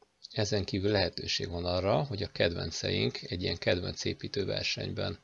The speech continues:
ö, versenyeztessük más játékosokkal, sőt, van szépségverseny is, amire benevezhetünk, és szavazhatunk más játékosok kedvenceire,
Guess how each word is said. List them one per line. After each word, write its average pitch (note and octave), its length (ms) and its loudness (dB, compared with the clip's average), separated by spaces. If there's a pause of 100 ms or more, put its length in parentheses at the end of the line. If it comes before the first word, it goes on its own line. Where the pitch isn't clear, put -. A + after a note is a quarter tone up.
(400)
ö, G2 300 -4 (140)
versenyeztessük G2+ 1000 -2
más G2+ 220 -2
játékosokkal, G#2+ 1120 -2 (520)
sőt, - 360 -2
van G#2+ 180 4
szépségverseny F#2+ 880 0
is, - 380 2 (1040)
amire F#2+ 340 -2
benevezhetünk, G#2+ 880 2 (1600)
és G2+ 180 4
szavazhatunk F#2 680 0
más F2+ 320 0
játékosok G2 840 -2
kedvenceire, G2 840 0